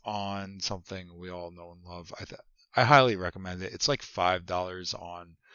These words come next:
Steam, five dollars on PlayStation, Xbox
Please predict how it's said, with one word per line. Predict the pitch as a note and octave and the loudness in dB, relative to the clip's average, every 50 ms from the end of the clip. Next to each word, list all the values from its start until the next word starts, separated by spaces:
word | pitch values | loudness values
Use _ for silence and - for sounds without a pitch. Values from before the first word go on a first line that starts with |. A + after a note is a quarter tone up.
| - - _ _ | -20 -20 _ _
Steam, | - - - - E2+ E2+ F2 F2 E2+ D#2 | -4 -4 -4 -4 -6 -8 -10 -10 -12 -14
five | - - E2+ E2 E2+ E2 | -8 -4 -4 -4 -4 -4
dollars | E2 D#2+ E2 E2 E2 E2+ E2 D#2+ | -4 -4 -4 -4 -8 -10 -12 -12
on | E2+ - D#2 E2 E2 E2 D#2+ E2 E2 E2+ E2+ E2+ _ _ - _ _ - | -12 -12 -12 -12 -12 -12 -12 -12 -14 -14 -18 -20 _ _ -20 _ _ -16
PlayStation, | - F2+ E2 - - F2 E2 D#2+ - F2 E2+ E2 F2 | -14 -12 -12 -8 -8 -8 -8 -8 -10 -12 -14 -12 -12
Xbox | E2 - - - - E2 D#2 D#2 D#2 D2+ - - - - | -12 -10 -12 -12 -10 -6 -6 -6 -6 -6 -6 -6 -6 -6